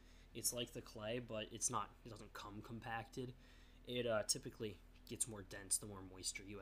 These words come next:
add to it. It, like, clumps, sort of like mud. You know, the feeling you get at, like, the bottom of a lake. That's what you can sort of expect from a silty soil.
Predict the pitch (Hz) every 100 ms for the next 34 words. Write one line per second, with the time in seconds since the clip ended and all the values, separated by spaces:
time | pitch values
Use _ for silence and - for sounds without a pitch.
0 | 98 95 - 110 104 98 95 - - 101
1 | 101 - - - - 117 110 101 98 101
2 | 101 98 - - - - - - - -
3 | 117 104 101 98 - 107 101 98 95 101
4 | 98 101 - 104 101 98 95 95 98 104
5 | 101 - - 110 - - 127 104 104 98
6 | 98 - 104 - 107 98 107 101 113 -
7 | 123